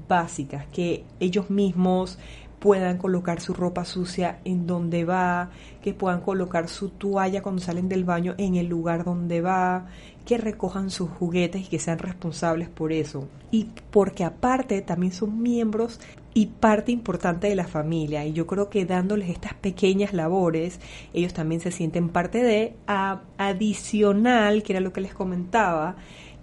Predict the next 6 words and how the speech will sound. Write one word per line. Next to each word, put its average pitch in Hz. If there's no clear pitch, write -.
que 196
el 202
impacto 226
también 180
en 196
ellos 170